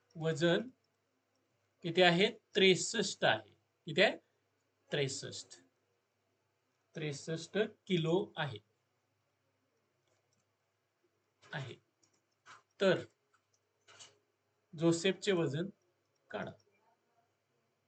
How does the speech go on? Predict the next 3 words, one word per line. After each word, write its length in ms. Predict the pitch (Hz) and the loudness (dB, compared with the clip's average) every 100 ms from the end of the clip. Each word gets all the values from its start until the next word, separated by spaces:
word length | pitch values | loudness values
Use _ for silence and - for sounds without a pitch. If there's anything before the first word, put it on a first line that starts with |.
| _ _ _ _ _ 180 147 | _ _ _ _ _ -20 -14
जोसेफचे 1900 | 151 143 135 147 156 160 - _ _ _ _ _ _ _ _ _ - - 165 - _ _ _ _ _ _ - | -10 -8 -8 -8 -8 -10 -20 _ _ _ _ _ _ _ _ _ -16 -8 -8 -8 _ _ _ _ _ _ -14
वजन 320 | 143 117 123 - _ _ _ _ _ _ _ _ _ _ _ _ _ _ | -12 -10 -12 -16 _ _ _ _ _ _ _ _ _ _ _ _ _ _
काढा. 240 | - 196 | -10 -10